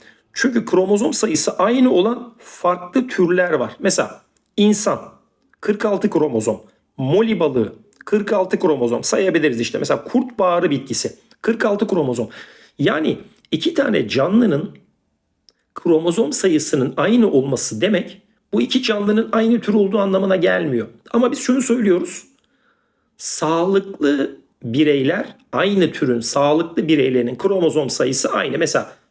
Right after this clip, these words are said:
insanlarda, sağlıklı insanlarda herhangi bir hastalık yoksa kırk altı kromozom var, değil mi? Bunu söyleyebilirim. Ama kırk altı kromozom var diye iki canlı aynı tür diye kesinlikle söyleyemem. Çünkü kromozom sayısı aynı olan türler var. Peki,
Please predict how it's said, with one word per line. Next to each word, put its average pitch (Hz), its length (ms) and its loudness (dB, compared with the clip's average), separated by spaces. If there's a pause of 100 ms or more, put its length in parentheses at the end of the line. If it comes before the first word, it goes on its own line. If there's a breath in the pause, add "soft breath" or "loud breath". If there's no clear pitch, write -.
insanlarda, 147 680 2
sağlıklı 196 500 0
insanlarda 117 540 -2
herhangi 147 300 0
bir 123 60 0
hastalık 127 420 -2
yoksa - 460 -2 (340)
kırk 294 220 2
altı 254 220 -2
kromozom 139 500 0
var, 123 180 2
değil - 120 2
mi? 147 100 2
Bunu 151 140 0
söyleyebilirim. 147 640 2
Ama 220 320 0 (360 loud breath)
kırk - 240 -2
altı 208 260 -2
kromozom 185 520 2
var 233 220 2
diye 180 120 2
iki 240 260 -2
canlı 156 300 0
aynı 202 340 0
tür 127 200 -4
diye 127 140 2
kesinlikle 160 500 0
söyleyemem. 202 540 0
Çünkü - 240 -2
kromozom 180 480 0
sayısı 208 520 0 (480 loud breath)
aynı 240 480 2
olan 185 340 4
türler 131 400 2
var. - 260 -10 (1500)
Peki, 196 520 0